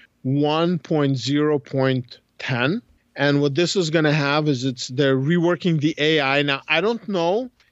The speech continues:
if this is Ailes' work on this A I, if this is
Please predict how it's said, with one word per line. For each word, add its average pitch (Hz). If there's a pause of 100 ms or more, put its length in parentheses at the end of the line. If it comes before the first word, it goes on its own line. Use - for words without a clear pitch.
if 139
this 165
is 170 (120)
Ailes' 165
work 196
on 202
this 196
A 180
I, 214 (280)
if -
this 147
is 156